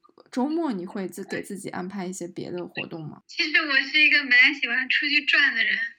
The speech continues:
Speaker 2: 但目前因为疫情嘛，就是大部分时间也都在家待着，因为现在皇马，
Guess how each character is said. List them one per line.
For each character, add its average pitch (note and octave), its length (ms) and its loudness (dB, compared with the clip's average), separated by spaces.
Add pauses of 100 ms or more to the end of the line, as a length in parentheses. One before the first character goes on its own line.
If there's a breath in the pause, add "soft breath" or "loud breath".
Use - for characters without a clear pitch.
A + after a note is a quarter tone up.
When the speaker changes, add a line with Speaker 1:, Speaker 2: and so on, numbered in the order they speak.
(360 loud breath)
Speaker 2:
但 C#4+ 200 6
目 D4+ 140 -4
前 C4+ 340 2
因 C#4 80 2
为 C#4+ 120 4
疫 D4 240 -2
情 G3+ 360 -8
嘛， G3+ 80 4 (340)
就 - 160 -16
是 A#3 200 -2
大 A#3+ 160 6
部 C4+ 100 -10
分 B3 180 2
时 - 180 -2
间 A#3+ 180 4
也 G#3 80 -4
都 B3 180 -6
在 B3+ 220 4
家 B3+ 280 6
待 G3+ 200 6
着， - 140 -6 (120)
因 - 100 4
为 D4 100 6
现 D4+ 160 4
在 C#4+ 120 8
皇 A#3 300 -8
马， - 80 2